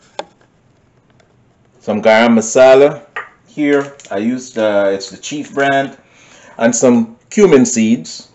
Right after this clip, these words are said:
cumin seeds, and turmeric, some turmeric powder, a little turmeric powder, about a tablespoon, and some curry powder over here.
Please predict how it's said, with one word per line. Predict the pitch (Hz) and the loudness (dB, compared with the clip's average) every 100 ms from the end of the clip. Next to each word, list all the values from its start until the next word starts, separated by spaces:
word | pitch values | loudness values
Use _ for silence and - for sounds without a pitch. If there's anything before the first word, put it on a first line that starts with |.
| _ | _
cumin | 135 123 104 | -6 -4 -6
seeds, | - 101 117 131 - - - - _ _ _ - - - - - - - - - _ _ _ - - | -8 -8 -8 -10 -16 -14 -14 -16 _ _ _ -16 -14 -14 -18 -20 -20 -18 -20 -20 _ _ _ -18 -6
and | 107 110 107 - - _ _ _ | -2 -2 -4 -12 -20 _ _ _
turmeric, | - 180 143 127 | -8 -2 -2 -2
some | 131 123 113 - _ - | -4 -4 -6 -12 _ 0
turmeric | 196 127 110 - | 2 2 0 0
powder, | 117 107 110 139 - _ _ _ - | 4 4 4 2 -2 _ _ _ -8
a | |
little | 107 113 | -6 -6
turmeric | 98 135 107 98 - - | -8 -8 -6 -6 -10 -6
powder, | 98 95 101 123 - _ _ - | -2 -2 -2 -8 -12 _ _ -10
about | 95 92 | -6 -6
a | |
tablespoon, | 90 113 98 95 - 104 104 113 - _ _ _ - - - - | -8 -10 -10 -12 -16 -12 -10 -12 -16 _ _ _ -20 -20 -20 -8
and | 104 107 104 | -4 -4 -4
some | 120 113 | -4 -2
curry | 190 143 110 | 2 2 0
powder | - 87 78 69 67 _ _ _ _ - | -4 -4 -4 -8 -14 _ _ _ _ -8
over | 98 92 | -6 -6
here. | 95 78 | -10 -16